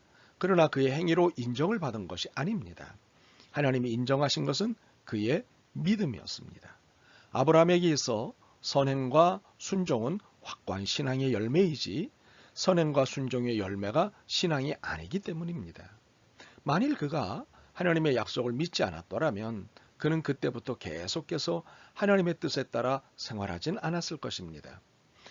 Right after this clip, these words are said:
그러나 하나님이 아브라함에게 약속을 주셨을 때 그 약속을 붙잡고 그대로 행동한 것입니다. 이것이 믿음인 것입니다. 이제 그 차이점을 주목하라고 바울은 말합니다. 사 절과 오 절입니다.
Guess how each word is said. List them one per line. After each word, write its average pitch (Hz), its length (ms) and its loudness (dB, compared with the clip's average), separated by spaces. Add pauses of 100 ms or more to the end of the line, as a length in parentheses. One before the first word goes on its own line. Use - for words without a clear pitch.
(160)
그러나 208 280 2
하나님이 170 600 2
아브라함에게 143 640 -2
약속을 147 400 2
주셨을 120 460 -6
때 180 260 -6 (340)
그 151 200 4
약속을 110 420 -2
붙잡고 131 680 -2 (260)
그대로 156 400 0
행동한 180 520 -6
것입니다. 90 580 -10 (360)
이것이 208 340 -2
믿음인 185 400 -2
것입니다. 73 640 -14 (1800)
이제 151 180 2
그 143 160 -2
차이점을 185 840 -2
주목하라고 127 680 -2
바울은 123 380 -4
말합니다. 85 640 -10 (540)
사 - 180 -2
절과 104 360 -4
오 107 120 -4
절입니다. 135 680 -2